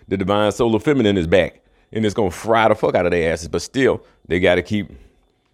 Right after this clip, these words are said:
ninety-five, probably ninety-nine percent of niggas distracted with this dumb shit. Who knows what they really doing? Why these motherfuckers sitting here?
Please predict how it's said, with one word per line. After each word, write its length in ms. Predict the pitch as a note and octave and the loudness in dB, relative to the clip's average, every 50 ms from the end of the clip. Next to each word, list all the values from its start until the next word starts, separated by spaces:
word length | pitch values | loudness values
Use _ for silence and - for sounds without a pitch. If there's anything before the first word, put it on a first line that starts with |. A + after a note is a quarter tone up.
| _ _ | _ _
ninety-five, 1000 | - E2 F#2 G2 G#2+ G#2 G#2 A2 G#2+ - - G2 G2+ A2 G#2+ A2 A2 G#2 G#2 G#2 | -6 -2 -2 0 0 0 0 0 0 0 0 2 4 4 4 4 4 4 2 0
probably 340 | - A#2 A2+ A2+ F#2+ F#2 F2+ | 0 0 0 2 0 -2 -4
ninety-nine 880 | E2 E2+ F#2+ G2 G#2 A2+ A#2 A2+ A2+ G#2 G2+ A#2 C3 C3+ A#2+ G#2 G2 | -4 -6 -4 0 0 2 2 2 0 0 2 2 2 2 2 0 0
percent 280 | F#2 G2+ - - A#2+ A2+ | -2 -4 -4 -4 -2 -2
of 60 | G#2+ | -2
niggas 200 | A#2 A2+ A2 G#2+ | -2 -4 -6 -6
distracted 460 | G#2+ A#2+ - - C3+ C3+ - A#2 F2+ | -8 -8 -4 -2 -2 -2 -2 -4 -6
with 100 | F#2 F#2 | -8 -6
this 100 | A2 A2+ | -8 -4
dumb 200 | G2+ G#2 F#2 F2+ | -2 0 0 0
shit. 260 | - G2+ F2 E2+ - - _ _ _ _ _ _ _ _ _ _ _ _ _ _ _ _ _ _ _ _ _ _ _ - | -2 -4 -4 -4 -6 -12 _ _ _ _ _ _ _ _ _ _ _ _ _ _ _ _ _ _ _ _ _ _ _ -2
Who 100 | C3+ D#3 | 2 4
knows 240 | E3 D#3+ D#3+ C3+ | 6 4 4 4
what 100 | B2+ A#2 | 2 0
they 140 | - A#2+ A2 | 0 0 0
really 220 | A2 D3+ E3 B2+ G2 | 0 2 2 2 2
doing? 260 | G2 F#2+ F#2+ G#2 G2+ | 2 0 0 0 2
Why 140 | F#2+ G2 G2+ | 2 2 2
these 140 | G2+ G2 G#2+ | 2 0 0
motherfuckers 380 | A2+ G2 F#2 G#2+ G2+ F#2+ F#2+ | -2 0 0 -2 -2 -4 -4
sitting 220 | - - G#2 F2 G#2+ | -6 -6 -6 -4 -4
here? 220 | G#2 F#2+ G2+ G2 | -4 -4 -6 -8